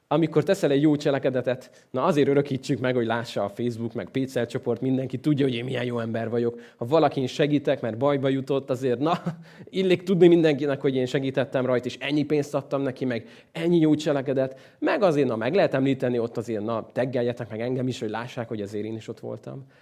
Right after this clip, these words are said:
Azt mondja Jézus, hogy a bal kezed ne tudja, mit tesz a jobb. Azt mondja, a farizeusok ezt csinálták, és megkapták a jutalmukat, az elismerést, ennyi, de nincs más.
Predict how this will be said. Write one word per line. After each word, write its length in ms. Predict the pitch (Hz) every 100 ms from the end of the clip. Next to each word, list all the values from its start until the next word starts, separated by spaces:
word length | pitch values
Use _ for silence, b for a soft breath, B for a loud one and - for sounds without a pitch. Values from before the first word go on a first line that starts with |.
| b
Azt 180 | - 190
mondja 180 | 202 165
Jézus, 280 | 156 151
hogy 100 | -
a 40 | 139
bal 220 | 131 170
kezed 260 | 170 135 127
ne 100 | 135
tudja, 200 | 131 120
mit 120 | 117
tesz 200 | 117 -
a 40 |
jobb. 260 | 104 95 - _ _ _ _ _ _ _ _ _ _ _ _ _ _ _
Azt 160 | - 147
mondja, 180 | 175 143
a 40 |
farizeusok 500 | 226 233 151 135 135
ezt 180 | 156 151
csinálták, 460 | 190 170 110 117
és 120 | 131 127
megkapták 480 | 214 - 370 392
a 60 | -
jutalmukat, 640 | 339 403 185 143 117 120
az 100 | 104
elismerést, 560 | 440 330 190 151 120 -
ennyi, 240 | 262 240 160
de 80 |
nincs 240 | 214 240 -
más. 380 | 226 117 -